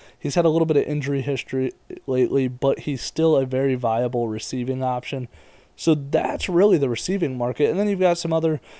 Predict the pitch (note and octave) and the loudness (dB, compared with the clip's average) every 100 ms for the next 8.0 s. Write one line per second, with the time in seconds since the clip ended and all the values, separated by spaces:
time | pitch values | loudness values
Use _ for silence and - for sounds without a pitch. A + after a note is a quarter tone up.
0 | - - F3+ E3+ D#3+ D3+ C#3+ D3 C#3+ - | -6 4 6 8 6 4 0 0 0 0
1 | C3+ A#2 - - D3 D3 C#3 - A#2+ A#2+ | -2 -2 -4 -6 -4 -2 -2 -6 -10 -12
2 | - C#3+ C3+ C#3+ C3 B2+ A#2+ C3 B2 A#2+ | -8 -6 -2 -2 0 -2 0 0 0 0
3 | - C3 A#2 A2 G#2+ A2+ A#2+ A2+ B2+ G#2 | -2 -2 0 0 -2 -2 -2 -2 -4 -8
4 | - E3+ E3 D#3 C#3+ B2 A2 A2+ A2+ G#2+ | -2 2 4 2 2 -4 -4 -4 -4 -6
5 | - - D#3 D3+ - - D3 C#3 - - | -10 -10 -6 -6 -6 0 2 2 -4 -20
6 | - - C3 C3+ C3+ B2+ B2 B2+ A#2+ A#2+ | -20 -8 -2 0 0 0 0 2 0 0
7 | G#2+ A#2 B2 B2 A#2+ B2 A#2 B2+ B2 - | -4 -2 2 2 2 0 0 0 -6 -10